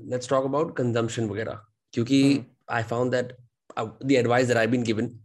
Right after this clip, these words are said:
Speaker 1: around
Speaker 2: हम्म।
Speaker 1: creatorship, और मेरे जो एड स्कूल के प्रोफेसर्स थे, not that I practice advertising anymore, पर, uh, they asked us to consume a lot of ads,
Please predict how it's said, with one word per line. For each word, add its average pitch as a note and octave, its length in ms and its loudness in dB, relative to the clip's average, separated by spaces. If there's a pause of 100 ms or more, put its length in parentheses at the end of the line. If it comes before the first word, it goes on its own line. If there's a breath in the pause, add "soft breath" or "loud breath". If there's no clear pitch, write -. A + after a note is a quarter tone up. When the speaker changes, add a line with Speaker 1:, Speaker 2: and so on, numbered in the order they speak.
(300)
Speaker 1:
around A2+ 280 2
Speaker 2:
हम्म। C3 40 -6
Speaker 1:
creatorship, A#2 440 -2
और A#2 140 0
मेरे A#2 220 -2
जो A#2+ 120 -2
एड A2+ 220 -2
स्कूल B2 200 -6
के A#2+ 80 -8
प्रोफेसर्स A2+ 500 -6
थे, A#2 100 2
not A#2+ 120 0
that A2+ 140 0
I A2+ 60 0
practice A2 340 -6
advertising G#2 420 -4
anymore, A2 340 -2
पर, A#2+ 200 0 (800 soft breath)
uh, A2+ 340 2
they A2+ 140 4
asked A#2+ 240 0
us B2 120 -8
to B2+ 100 -10
consume B2 280 -2
a A2+ 60 -2
lot G2+ 120 -4
of F#2+ 60 -12
ads, - 260 -10